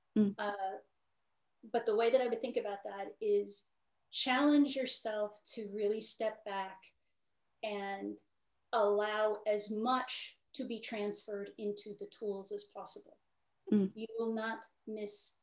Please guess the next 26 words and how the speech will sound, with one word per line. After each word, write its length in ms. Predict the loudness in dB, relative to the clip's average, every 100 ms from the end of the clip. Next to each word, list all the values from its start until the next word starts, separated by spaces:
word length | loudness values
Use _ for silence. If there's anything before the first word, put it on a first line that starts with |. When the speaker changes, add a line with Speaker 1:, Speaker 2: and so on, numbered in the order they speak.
| -8
Speaker 2:
a 40 | -6
beat. 160 | -8 -14 -20 -20 _ _ _ _ _ _ _ _
Speaker 1:
Mm. 200 | 4 4 4
Speaker 2:
And 140 | -2 -14 -8
we 180 | -2 0
did 160 | 2 4
that 120 | 4
at 160 | 2 -2
Sam's 320 | 0 0 0
Club. 140 | -8 -18 -12
We, 280 | -10 -10 -12 -12
we 460 | -8 -6 -4 -4 -8 -12 _ _ _ -20 2
pushed 480 | 8 10 8 -6 -12 -18 _ _ _ _ _ _ -4
a 60 |
lot 540 | -2 -2 0 2 2 0 -10 _ -8
onto 460 | -6 -6 -8 -8
systems 720 | -6 -4 -4 -6 -8 -8 -10 -14 _ _ _ _
before, 1000 | -8 -8 -10 0 6 6 8 6 6 4 -2
uh, 460 | -6 -4 -4 -4 -6 2
you 100 | 4
know, 140 | 4
before 240 | 0 0 -2
the 80 | -2
teams 520 | 0 0 0 -4 -14 _ -12
really 240 | -6 -4 -6
even 340 | -8 -10 -10